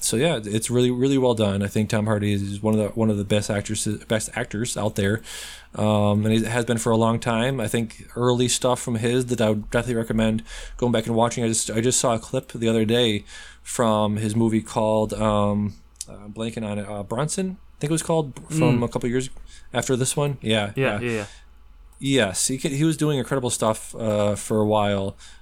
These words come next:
Speaker 1: um, still is, but definitely back then. Um, yeah, if, if you haven't seen it, I would, I would highly rec-, recommend watching Locke.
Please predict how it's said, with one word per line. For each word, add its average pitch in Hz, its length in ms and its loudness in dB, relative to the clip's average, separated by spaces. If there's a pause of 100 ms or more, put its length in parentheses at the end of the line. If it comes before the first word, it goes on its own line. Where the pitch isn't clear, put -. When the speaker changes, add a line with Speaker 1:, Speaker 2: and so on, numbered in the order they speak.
(100)
Speaker 1:
um, 101 300 0
still 113 300 2
is, 101 280 2
but 101 200 -2
definitely 113 280 -2
back 104 200 0
then. 104 280 0 (340)
Um, 110 380 0
yeah, 160 240 0
if, 117 80 -12
if 120 180 -2
you 139 60 4
haven't 131 120 2
seen 123 180 0
it, 120 100 0
I 107 40 2
would, 107 220 0
I 107 100 -2
would 110 80 2
highly 113 220 2
rec-, 110 180 -6
recommend 101 580 -2 (280)
watching 101 280 -4
Locke. 98 320 -2